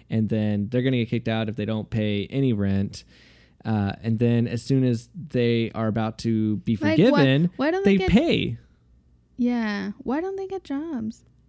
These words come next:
Speaker 1: Well, so then that's the whole, like, uh, second controversy about <laughs>
Speaker 2: <laughs>
Speaker 1: like, the, the reality of this musical that it's trying to set up.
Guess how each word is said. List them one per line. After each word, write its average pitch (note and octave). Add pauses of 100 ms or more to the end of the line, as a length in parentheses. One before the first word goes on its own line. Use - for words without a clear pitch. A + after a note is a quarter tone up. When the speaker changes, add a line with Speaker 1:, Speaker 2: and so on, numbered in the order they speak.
Speaker 1:
Well, D3+
so D#3
then D3+
that's D#3
the E3
whole, C#3+
like, B2
uh, G2+
second C3+
controversy E3+
about G#3+
<laughs> C#4+
Speaker 2:
<laughs> D#4
Speaker 1:
like, E3+
the, E3
the D#3
reality C#3+
of C#3+
this C3
musical C#3
that A#2+
it's A#2+
trying A#2+
to A2+
set A2
up. A#2